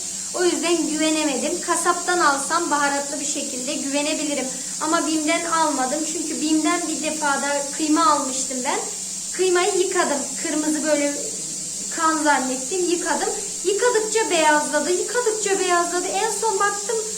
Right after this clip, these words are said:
böyle yağ gibi kaldı elimde. Tavuk eti gibi bembeyaz kaldı. Yani etten alakası yok. Ve şu an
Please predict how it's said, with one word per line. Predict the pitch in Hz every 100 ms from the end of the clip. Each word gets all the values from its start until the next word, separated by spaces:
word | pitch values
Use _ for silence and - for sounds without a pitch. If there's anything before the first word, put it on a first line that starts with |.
| - -
böyle | 359 415 403
yağ | 302 359 403 302
gibi | 359 392
kaldı | 311 269 247
elimde. | 262 262 262 269
Tavuk | 311 311 349
eti | 311 254
gibi | 240 233 226
bembeyaz | 294 349 370 330 285 285 285
kaldı. | 277 247 240
Yani | 269 262
etten | 262 359 - - 427 427 -
alakası | 302 320 330 330 359 359 381
yok. | 403 427 - - - -
Ve | 381
şu | 381 415
an | 415